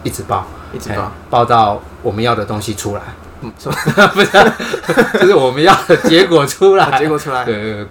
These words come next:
Speaker 1: 诡异的笑容。
Speaker 2: <laughs> 但是我们刚老K讲到的啊，
Speaker 1: 对。
Speaker 2: 报股票要有耐心。
Speaker 1: 对。
Speaker 2: 可是前提是不是这一家村姑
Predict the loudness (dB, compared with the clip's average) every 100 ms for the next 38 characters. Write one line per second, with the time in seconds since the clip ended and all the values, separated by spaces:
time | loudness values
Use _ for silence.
0 | -6 -4 -2 -2 -4 -2 -2 -2 -6 -10
1 | -8 0 2 4 2 -4 -12 0 0 2
2 | -2 -4 -4 2 2 2 -2 -8 -6 -2
3 | 0 0 -2 -2 -2 0 -2 -2 -8 -20
4 | -20 -20 -6 0 0 0 -6 -2 -2 0
5 | -2 -2 -4 -6 -8 -14 -10 -6 0 0
6 | 2 -2 -2 -6 -6 -6 -6 -2 -2 0
7 | -2 -2 -4 -10 -10 -10 -12